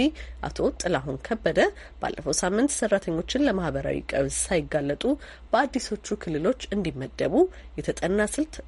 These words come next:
እየተዘጋጀ እንደሆነ ተናግረው ነበር። ይሁንና ሰራተኞቹ ምደባው ኢፍትሐዊና ማህበራዊ መሰረቶቻችንን ያናጋ ነው ሲሉ ቅሬታቸውን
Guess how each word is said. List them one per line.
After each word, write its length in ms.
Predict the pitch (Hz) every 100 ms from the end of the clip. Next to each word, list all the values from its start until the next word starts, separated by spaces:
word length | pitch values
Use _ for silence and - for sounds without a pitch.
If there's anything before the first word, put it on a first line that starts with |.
| -
እየተዘጋጀ 720 | 214 180 143 - - 123 - 131
እንደሆነ 360 | 151 160 175 214 214 -
ተናግረው 440 | - 156 135 131
ነበር። 320 | 151 - 196 - - - -
ይሁንና 360 | 185 262 359 247 302
ሰራተኞቹ 760 | - - 151 - - - 302 370
ምደባው 540 | 202 147 139 160 240 240 233
ኢፍትሐዊና 640 | 262 233 - 147 143 175 339 -
ማህበራዊ 520 | 196 208 185 156 175 302 370 - -
መሰረቶቻችንን 1080 | 180 - 180 - 143 - 131 131 - 196 254 - - -
ያናጋ 640 | 202 202 165 135 - 131
ነው 140 | 120 123
ሲሉ 200 | - 220 254
ቅሬታቸውን 680 | - 220 185 - - 175